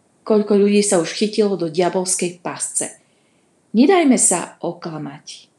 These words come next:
jeho vábením a prosme svojho Pána o silu i múdrosť pre každodenný zápas. Hodnota nášho spasenia je nevyčísliteľná. Je to úžasný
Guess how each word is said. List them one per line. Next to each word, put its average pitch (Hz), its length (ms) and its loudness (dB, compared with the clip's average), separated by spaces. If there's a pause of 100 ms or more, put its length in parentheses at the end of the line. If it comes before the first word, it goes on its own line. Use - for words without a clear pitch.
(100)
jeho 165 320 -6
vábením 180 800 -2 (580)
a 156 240 -10
prosme 269 480 2
svojho 233 400 0
Pána 185 380 -4
o - 40 -6
silu 190 540 -2 (1040)
i 190 80 -2
múdrosť 185 540 -2
pre 170 120 -6 (120)
každodenný 190 680 -4
zápas. - 720 -8 (640)
Hodnota 240 400 4
nášho 190 400 -2
spasenia 190 800 -4
je 175 320 -10 (400)
nevyčísliteľná. 185 1200 -2
Je 190 160 -2
to - 240 -4
úžasný 226 720 2